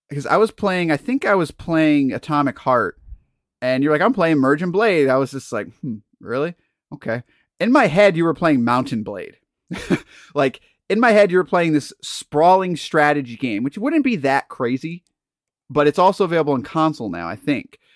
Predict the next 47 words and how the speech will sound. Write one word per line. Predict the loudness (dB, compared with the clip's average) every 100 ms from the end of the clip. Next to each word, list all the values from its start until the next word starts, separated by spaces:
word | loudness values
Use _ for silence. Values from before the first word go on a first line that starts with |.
| _
And | -10 -4
so | 0
I | 0
was | 0
like, | -4
"Huh, | 0 0 0 -6
okay. | -6 -4 -4 -8 _ _ _ _ _ _
Well, | -4 2 4 2 -2 _ _ _
that's | 0 0 2
gonna | 0 0
be | 2 2
an | 2
endeavor." | -2 -2 -2 -2 -4 -8 _ _ -4
And | 0
then | 2
I | 4
go | 4 4
into | 2
the, | 0 0
the, | -2 -2
the | -2 -2
new | -2 0
games, | 0 0 0
and |
I |
was | -2
like, | -6 -10 _ _ _ _ _
"Merge | -14 -12 -10
and | -10
Blade." | -10 -12 -2
Mount | 0 2
and | 0
Blade | 2 0 0 -2
and | -2 0
Merge | 0 0
and | -4
Blade | -4 -2 -2 -4
came | -2 0
out | -2 -4
at | -6
the | -6
same | -6 -2 -2 -4
time. | -8 -10 -10 -18 _ _ _ _
So, | -14 -8 -6 -6 -8 -10 -6
in | -2
my | -2 -2
defense, | -4 -4 -4 -6 -16 -20